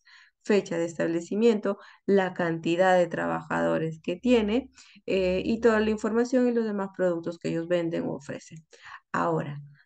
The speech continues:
dentro de esta opción, nosotros podemos ver aquí que dice S G S. Al darle clic a esta opción, yo voy a poder ver mayor información que ha podido obtener S G S de esta empresa.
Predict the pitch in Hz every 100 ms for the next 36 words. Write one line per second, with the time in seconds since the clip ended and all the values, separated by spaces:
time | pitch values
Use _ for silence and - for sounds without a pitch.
0 | _ - 214 226 226 202 202 202 208 -
1 | - 196 196 - 180 175 190 196 190 185
2 | 190 202 185 - 202 202 - 196 208 185
3 | 165 160 156 160 160 175 202 180 165 165
4 | 185 - 196 190 202 214 254 269 262 -
5 | 202 196 - - 160 151 160 196 233 233
6 | - 185 180 277 - - - - _ 175
7 | 180 165 160 170 226 269 269 262 247 233
8 | 226 214 214 196 180 214 _ - - -
9 | 220 208 190 180 190 190 208 208 208 208
10 | - 175 180 247 _ _ _ _ - 202
11 | 220 220 202 202 214 214 170 175 190 -
12 | 202 208 233 233 233 190 196 226 208 -
13 | 170 165 165 160 160 151 -